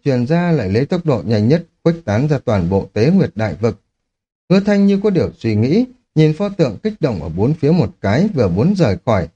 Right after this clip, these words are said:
nhưng đưa tầm mắt nhìn qua, liền phát hiện miếu thờ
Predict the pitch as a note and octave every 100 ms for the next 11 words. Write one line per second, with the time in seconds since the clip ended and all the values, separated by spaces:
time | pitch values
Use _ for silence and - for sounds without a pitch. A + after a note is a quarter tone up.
0 | _ _ _ _ G3+ G#3 G#3 G3+ D#3 B2+
1 | G#3 A3 C3 A#2 A#2 E3 E3 E3 - _
2 | D3 D3+ D3 A3 G3 C3+ F#2 A#2 E3+ G#3+
3 | D3 A2+